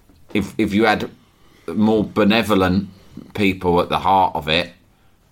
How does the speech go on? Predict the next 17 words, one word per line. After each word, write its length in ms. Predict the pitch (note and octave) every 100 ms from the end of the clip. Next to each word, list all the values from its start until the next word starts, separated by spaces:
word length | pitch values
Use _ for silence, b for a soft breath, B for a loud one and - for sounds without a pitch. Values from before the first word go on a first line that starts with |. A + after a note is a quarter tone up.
| _
like, 260 | D#2 E2+ F2+
not 260 | G2 G#2+ G2
your 120 | F2+
Lenins 720 | F2+ F#2 D#2+ D#2+ F2+ - - -
of 140 | -
this 220 | E2+ -
world 400 | E2+ E2 E2+ F2+
or 200 | F2+ D#2+
your, 320 | D#2 D#2+ D#2 D2+ -
who 160 | F#2
else 200 | F2+ E2+
can 160 | - F2
we 100 | E2
talk 180 | F2 D2+
about, 220 | D#2+ D2+
Mao 180 | E2+ E2
Zedongs. 840 | - F2 - F#2+ F2 F2+ F#2 -